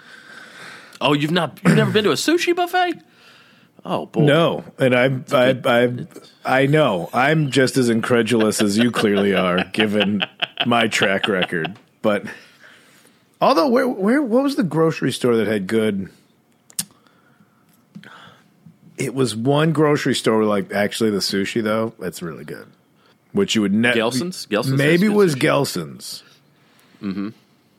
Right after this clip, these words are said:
Speaker 2: Which, for those that don't know,
Speaker 1: Yeah,
Speaker 2: it's,
Speaker 1: you
Speaker 2: it's the fancier.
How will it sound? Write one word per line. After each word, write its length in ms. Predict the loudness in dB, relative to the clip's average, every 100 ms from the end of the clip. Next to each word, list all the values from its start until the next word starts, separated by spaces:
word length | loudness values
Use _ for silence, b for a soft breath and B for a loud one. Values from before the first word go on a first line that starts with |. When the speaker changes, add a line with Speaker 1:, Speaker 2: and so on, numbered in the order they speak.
| _ _ _
Speaker 2:
Which, 240 | 0 0 0
for 100 | 0
those 300 | 2 2 2
that 140 | 0
don't 240 | 0 0
know, 180 | 2 2
Speaker 1:
Yeah, 100 | 2
Speaker 2:
it's, 100 | 0
Speaker 1:
you 60 | 0
Speaker 2:
it's 160 | 0
the 140 | 0 0
fancier. 840 | 0 0 0 -2 -2 0 -2 -4